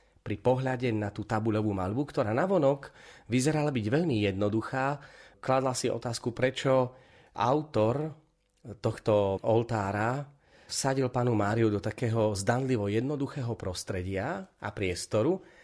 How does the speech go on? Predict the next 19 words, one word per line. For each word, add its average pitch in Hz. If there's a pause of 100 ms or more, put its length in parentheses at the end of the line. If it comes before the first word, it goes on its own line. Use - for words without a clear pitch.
(420)
a 98
ona 202 (240)
hľadala 165
a 107
trápila 151
sa, 160 (560)
aby 120
pochopila, 151 (320)
prečo 165 (560)
urobil 139
autor 123
to, 160
čo 165
urobil, 110
a 104
hľadala 165
za 147
tým 120
hĺbku. -